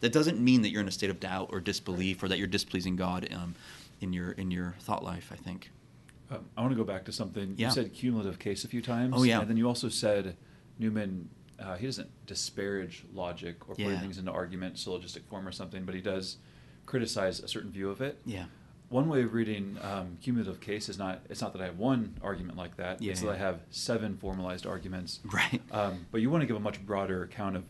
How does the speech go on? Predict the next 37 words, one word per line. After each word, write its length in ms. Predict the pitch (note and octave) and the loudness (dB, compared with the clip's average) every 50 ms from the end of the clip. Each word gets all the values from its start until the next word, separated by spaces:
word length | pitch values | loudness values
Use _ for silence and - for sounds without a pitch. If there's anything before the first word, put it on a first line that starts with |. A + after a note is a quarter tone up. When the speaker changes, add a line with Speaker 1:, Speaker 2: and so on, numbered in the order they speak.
| - - - - - - - - - - - - | -12 -20 -20 -20 -20 -20 -20 -20 -20 -20 -18 -10
Speaker 2:
cumulative 420 | - - C3 B2 A#2 A2 G2+ F#2+ | -2 0 2 4 6 4 4 2
case 260 | - - A2 G#2 A2 G#2 | 0 2 4 6 6 8
Speaker 1:
Yeah. 140 | G#2 G2+ | 8 8
Speaker 2:
arguments 300 | F#2 F2+ G2 G2 F#2+ - | 6 6 4 -2 -4 -4
and 80 | G#2 G#2 | -4 -4
evidence, 400 | A2 G#2+ F#2+ G2 F#2+ F#2 F2 - | -2 -2 0 0 -2 -2 0 0
right? 120 | G#2 G2+ | 0 0
So 80 | G2+ A#2+ | 2 2
I 20 | |
was 80 | A#2 A2+ | 2 4
Speaker 1:
And 80 | C#3 D#3 | 4 4
Speaker 2:
wondering 100 | - D3 B2+ | 6 6 4
if 60 | A2 | 4
you 40 | G#2+ | 4
Speaker 1:
that's 80 | G2+ G#2 | 6 8
Speaker 2:
could 60 | G2 | 6
just 100 | F2+ F2 - | 6 6 2
Speaker 1:
right. 60 | - | -6
Speaker 2:
clarify 380 | - - C#3 C3 B2+ A#2+ C3 B2+ | -2 4 6 6 6 8 8 6
that, 100 | B2+ A#2 | 6 6
'cause 80 | A2+ - | 4 2
I 40 | A#2+ | 0
think 200 | A2+ D3 C#3+ - | 0 0 0 0
a 40 | A2+ | 2
lot 240 | G#2+ A#2 B2 B2+ | 6 8 8 8
of 120 | B2+ A2+ G#2 | 8 8 6
us, 160 | G2+ G2+ - | 4 2 2
when 80 | G#2 G2+ | -4 -4
we 40 | |
think 200 | F#2+ - A2 F#2+ | -4 -4 -4 -2
of 120 | G#2+ F#2 - | -2 -2 0
evidence 380 | G2 G2+ F#2+ G2+ G2 F#2 F#2+ | 0 0 0 0 -2 -2 -2
or 100 | - - | -4 -2
arguments 400 | - F#2+ F#2+ F#2 G2 G2 G2 - - | 0 0 0 0 -2 -4 -4 -4 -2
or 40 | - | -2
Speaker 1:
Yeah. 100 | G2 F#2 | -2 0
Speaker 2:
cases, 460 | F#2+ G#2 F#2+ - A2+ A2 A#2+ B2 - | 0 0 -2 0 -2 -2 -2 -2 -6